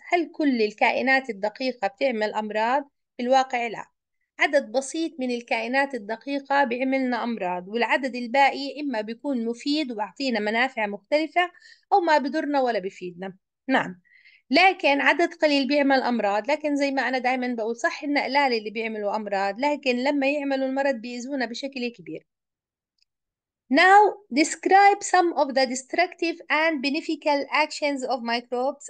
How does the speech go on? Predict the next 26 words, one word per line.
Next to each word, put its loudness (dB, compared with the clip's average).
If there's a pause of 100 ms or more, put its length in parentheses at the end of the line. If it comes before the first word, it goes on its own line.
أعطيني -2
أمثلة -2
على -4
المنافع -2
والمضار 0
لإيش؟ -6
لهاي -2
الميكروبات. -6 (520)
طبعا 4
مثلا 0
لو 2
بدي -2
أقول 6
لك 0
من -4
المنافع -2
مثلا -6 (440)
إن 4
موجودين 0
بعضهم -2
في -8
أمعائنا -2
فبيساعدونا -4
في -4
عمليات -2
الهضم، -6